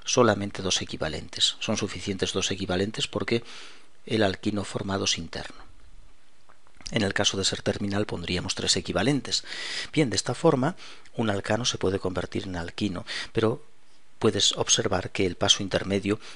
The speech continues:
es el alqueno. Por tanto, partiendo de un alqueno siempre puedo obtener un alquino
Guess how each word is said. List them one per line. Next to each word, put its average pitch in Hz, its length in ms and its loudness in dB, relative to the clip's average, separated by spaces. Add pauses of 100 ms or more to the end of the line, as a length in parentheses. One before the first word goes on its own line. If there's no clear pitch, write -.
es 110 160 2
el 101 100 0
alqueno. 90 440 0 (300)
Por - 140 -4
tanto, 113 220 2
partiendo 107 380 2
de 107 80 0
un 107 80 2
alqueno 123 420 2
siempre 120 500 2
puedo 98 220 4
obtener 95 260 -2
un 98 140 -4
alquino 110 420 -2